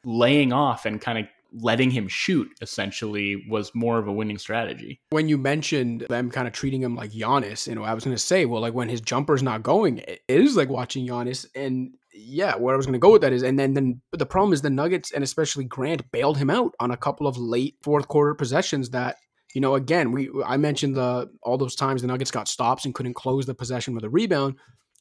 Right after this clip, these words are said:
Speaker 2: There was a lot of those possessions too, where it was like, man, like, LeBron can hit a jumper right now. You know what he wants to do.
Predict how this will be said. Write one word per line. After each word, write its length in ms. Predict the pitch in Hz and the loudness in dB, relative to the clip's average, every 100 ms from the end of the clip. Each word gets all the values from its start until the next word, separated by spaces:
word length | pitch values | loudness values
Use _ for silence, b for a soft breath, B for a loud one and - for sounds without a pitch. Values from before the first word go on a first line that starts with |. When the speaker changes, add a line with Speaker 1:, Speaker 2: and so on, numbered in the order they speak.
| - | -2
Speaker 2:
There 100 | 170 | 2
was 100 | 170 | 4
a 40 | |
lot 160 | 220 233 | 4 2
of 120 | 151 | 4
those 240 | 170 294 | 6 4
possessions 460 | - 151 131 143 131 | 2 -2 -2 -4 -6
too, 220 | - 269 | 0 2
where 100 | 165 | 4
it 40 | 139 | 2
was 100 | 143 | 0
like, 80 | |
man, 240 | 165 254 165 | -2 -2 -2
like, 160 | 123 b b b _ 143 | -6 b b b _ -6
LeBron 240 | 262 403 | -4 -4
can 300 | - 233 240 | -2 0 2
hit 160 | 185 202 | 2 2
a 40 | |
jumper 360 | 123 135 170 131 | 2 -4 -2 -4
right 180 | - - | -6 -14
now. 60 | - _ _ _ _ | -20 _ _ _ _
You 120 | 160 | 0
know 200 | 160 185 | 4 4
what 200 | 277 262 | 6 4
he 80 | 180 | 2
wants 340 | 151 160 165 | 0 -2 -2
to 100 | - | -6
do. 320 | 120 196 160 | -4 -2 -2